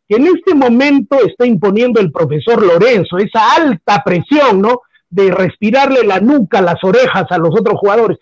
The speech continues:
Y Joel Sánchez no es de esos jugadores. Entonces, Joel Sánchez prácticamente cuando ingresa o cuando, eh, sale de titular, Die-, eh, nueve jugadores juegan a lo mismo, y él es el, el diferente que no presiona, que no marca,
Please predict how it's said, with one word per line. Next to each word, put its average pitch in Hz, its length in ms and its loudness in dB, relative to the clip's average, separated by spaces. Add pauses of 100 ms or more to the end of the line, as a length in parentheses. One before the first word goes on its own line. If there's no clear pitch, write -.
(200)
Y 220 160 0
Joel 320 320 2
Sánchez 320 400 0
no 330 220 2
es 330 260 0
de 294 120 0
esos 269 280 0
jugadores. 196 680 -2 (680)
Entonces, 202 360 0 (360)
Joel 240 300 2
Sánchez 240 360 0
prácticamente 247 760 0
cuando 196 300 0
ingresa 214 520 0
o 156 80 -2
cuando, 170 520 -2 (280)
eh, 180 300 -2
sale 277 280 2
de 233 120 2
titular, 233 680 0 (720)
Die-, 262 480 2
eh, 208 320 2
nueve 330 360 2
jugadores 277 540 0
juegan 294 340 2
a 240 40 2
lo 247 140 0
mismo, 240 460 0
y 220 120 -2
él 311 100 0
es 277 140 -4
el, 233 240 0
el 208 200 -2
diferente 233 760 0 (240)
que 208 120 0
no 285 220 0
presiona, 247 640 2
que 202 100 0
no 233 120 0
marca, 247 400 0